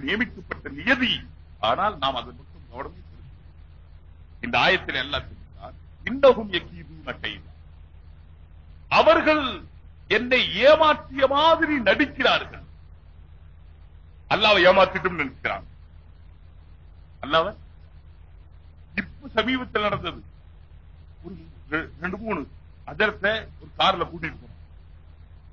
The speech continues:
"வாங்க துவா ஓதி ஆரம்பிக்கணும், வாங்க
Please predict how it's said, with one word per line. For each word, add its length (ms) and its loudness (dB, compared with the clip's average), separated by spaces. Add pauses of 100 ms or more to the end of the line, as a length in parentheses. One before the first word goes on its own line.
(220)
"வாங்க 180 -4 (680)
துவா 120 4 (140)
ஓதி 160 -2 (120)
ஆரம்பிக்கணும், 520 -2 (1400)
வாங்க 180 2